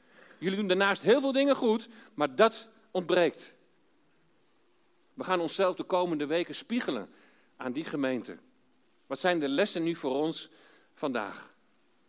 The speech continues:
Het boek Openbaring is dus voor de eerste lezers in de tijd van Johannes een waarschuwing om op de weg van de Heer te blijven. Een weg waar wij ook zomaar van kunnen afdwalen.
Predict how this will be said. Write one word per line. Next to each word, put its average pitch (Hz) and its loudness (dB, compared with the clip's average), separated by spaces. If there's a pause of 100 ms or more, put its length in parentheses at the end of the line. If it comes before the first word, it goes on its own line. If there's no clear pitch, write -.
(1300)
Het 113 -14
boek 175 -2
Openbaring 160 2
is 147 -2
dus 147 -4
voor 147 -6
de 139 -4
eerste 175 0
lezers 147 0
in 131 -4
de 127 -8
tijd 156 -2
van 143 -4
Johannes 139 -2
een 131 -6
waarschuwing 165 0 (260)
om 160 0
op 165 0
de 143 -2
weg 180 0
van 185 -4
de 147 -2
Heer 175 2
te 185 -6
blijven. 117 -4 (880)
Een 139 -6
weg 202 4
waar 170 2
wij 190 4
ook 202 -2
zomaar 220 2
van 196 0
kunnen 180 2
afdwalen. 139 -2